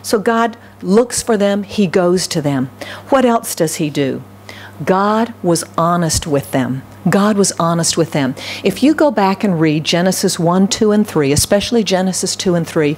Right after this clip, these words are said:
do you know what you will see? You will see God does not shout at them. God does not say to them, "You are so bad." Of course they were bad. Of course God was disappointed. Instead,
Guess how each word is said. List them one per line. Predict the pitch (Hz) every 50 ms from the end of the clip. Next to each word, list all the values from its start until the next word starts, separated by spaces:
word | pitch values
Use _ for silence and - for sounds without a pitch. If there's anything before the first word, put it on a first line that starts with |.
| - - - - - -
do | - 196
you | 190 202
know | 202 202 214 226 247
what | 233 - - 220 - -
you | 185 196 202
will | 170 156 156
see? | - - - 196 185 185 196 208 214 - - - - - - - - - - - - - - -
You | 175 190 214 196
will | 196 180
see | - - - 208 180
God | 160 - 185 196 196
does | 180 180 165 -
not | 160 147 139 -
shout | - - - 185 170 180 202 214
at | 233 - - 220
them. | 240 262 269 277 311 320 - - - - - - - - - - - - 151 147
God | 143 196 190 208 220 190
does | 214 202 - 208
not | 208 202 208 -
say | - - 185 180
to | 170 170
them, | 160 180 170 165 - - -
"You | 370 381 392 392 330 -
are | - 320 330 349
so | 330 - - - 427 381 381 381 349 247
bad." | - - 415 370 349 359 330 320 247 202 175 165 156 - - _ _ _ _ _ _ - - - - - - - - -
Of | 240 233 -
course | - - 302 339 339 339
they | - 254 196 180
were | 165 151 147
bad. | 147 156 151 127 - - - - - - - - - -
Of | 220 226 -
course | - - 311 311 311 - -
God | - - 190 170 165
was | 165 151 -
disappointed. | - 170 160 - 156 - - - 156 147 139 - - 127 - - - - - - - - - - -
Instead, | 208 185 190 180 - - - - 254 262 277 294 320 339 330